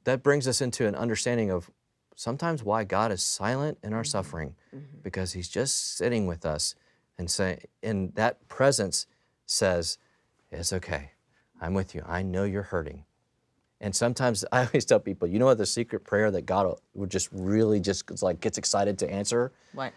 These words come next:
Speaker 1: And there, and, and I say, "Okay, so you wanna write this down? Write this down, okay?
Speaker 2: Mm-hmm.
Speaker 1: You could, and if you, and if you could take this and expand this into a whole book, you'll make millions, okay?"
Speaker 2: Do
Speaker 1: So,
Speaker 2: tell.
Speaker 1: all right, so here's the,
Speaker 2: <laughs>
Speaker 1: here's the, here's the prayer that, that God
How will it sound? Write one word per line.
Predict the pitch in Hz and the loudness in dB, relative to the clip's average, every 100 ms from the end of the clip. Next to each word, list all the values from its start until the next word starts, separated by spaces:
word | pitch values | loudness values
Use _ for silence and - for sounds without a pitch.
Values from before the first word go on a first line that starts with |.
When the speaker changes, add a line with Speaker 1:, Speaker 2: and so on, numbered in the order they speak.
| _ | _
Speaker 1:
And | 101 | 0
there, | 104 107 | 2 2
and, | 101 92 90 | 0 -4 -2
and | 101 | -2
I | 101 | -2
say, | - | 0
"Okay, | - 160 | 2 4
so | 135 85 | 2 -2
you | 90 | 0
wanna | 101 110 | 2 4
write | 117 | 2
this | 131 | 2
down? | - 127 | 0 2
Write | 92 104 | 4 4
this | 123 | 2
down, | 131 131 85 | 2 0 -2
okay? | 82 101 120 _ - - - | -2 -4 -4 _ -20 -20 -20
Speaker 2:
Mm-hmm. | - | -6
Speaker 1:
You | 101 | -6
could, | 95 110 | -4 -2
and | 110 | 2
if | 104 | 4
you, | 127 151 - | 4 4 4
and | 113 | 0
if | 101 | 4
you | 135 | 4
could | 131 123 - | 4 2 2
take | 131 - | 0 4
this | 135 - | 4 4
and | 98 | 0
expand | - - 107 110 127 | 0 0 0 2 4
this | 139 - | 4 2
into | 113 - 92 | 0 2 2
a | |
whole | 87 117 | 4 4
book, | 98 101 139 - | 6 6 6 2
you'll | 101 113 | 0 2
make | 113 87 | 2 0
millions, | 95 92 76 - - | 0 0 -4 -10 -10
okay?" | 104 101 113 - _ - - | 2 2 2 -2 _ -20 -8
Speaker 2:
Do | - 302 | 4 4
Speaker 1:
So, | - | 6
Speaker 2:
tell. | 349 466 277 | 8 8 8
Speaker 1:
all | 123 | 8
right, | 117 | 6
so | - 110 | 4 6
here's | 143 190 | 8 8
the, | 359 - | 6 2
Speaker 2:
<laughs> | |
Speaker 1:
here's | 127 135 | 4 4
the, | - - | 2 -4
here's | 117 135 | 0 2
the | 131 | 2
prayer | - 120 | 4 4
that, | 101 95 - | 4 0 -2
that | 98 - | -4 0
God | 98 98 95 | 2 2 0